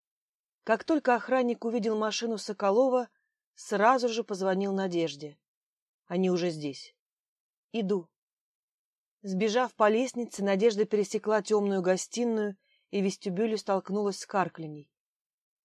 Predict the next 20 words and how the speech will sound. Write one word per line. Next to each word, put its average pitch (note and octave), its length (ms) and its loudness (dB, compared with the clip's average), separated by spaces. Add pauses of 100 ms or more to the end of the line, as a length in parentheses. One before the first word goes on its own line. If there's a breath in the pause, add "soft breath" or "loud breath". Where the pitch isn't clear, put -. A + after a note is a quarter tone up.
(300)
Перехватив A3+ 640 2
кофр - 340 2
с - 120 -14
образцами, G#3+ 680 2
спросила: G3 760 -2 (380)
«Здесь G3 300 0
всё?» C4 320 2 (1300)
«Остальное G#3+ 880 0
несёт A3+ 460 -2
Соколов», F3+ 680 0 (480)
ответила F#3+ 680 -6
та. D#3+ 280 -12 (1160)
Они A3+ 260 2
уже B3+ 160 4
развешивали A3+ 640 0
образцы G#3 480 -2
на A3+ 160 -2
вешалках G3+ 480 -4
в F3+ 60 -4
Закройной, A#3 640 0